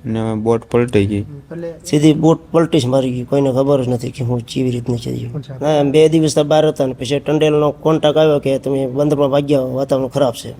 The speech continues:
Speaker 2: હમ.
Speaker 3: તમે બંદરમાં આવતા હતા.
Speaker 2: હમ.
Speaker 3: ને ઓચિંતાનો આ વીસ એકવીસ માઇલ મેં બન્યું.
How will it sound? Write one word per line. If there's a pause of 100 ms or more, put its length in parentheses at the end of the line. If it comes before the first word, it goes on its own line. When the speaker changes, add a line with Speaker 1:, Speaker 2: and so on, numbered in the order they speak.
Speaker 2:
હમ. (540)
Speaker 3:
તમે
બંદરમાં
આવતા
હતા. (220)
Speaker 2:
હમ.
Speaker 3:
ને
ઓચિંતાનો
આ
વીસ
એકવીસ
માઇલ
મેં
બન્યું.